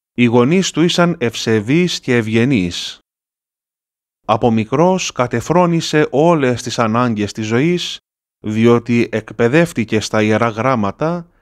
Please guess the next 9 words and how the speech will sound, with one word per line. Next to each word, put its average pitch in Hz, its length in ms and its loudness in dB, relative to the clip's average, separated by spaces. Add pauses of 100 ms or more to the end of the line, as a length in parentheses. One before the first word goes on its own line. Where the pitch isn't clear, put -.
(140)
κατανοώντας 120 800 2
τα 110 140 -2
πλήρως. 107 720 -4 (1200)
Περνούσε 143 640 2
κάθε 170 320 0
μέρα 160 340 2
της 117 140 -4
ζωής 113 440 0
του, 147 380 -6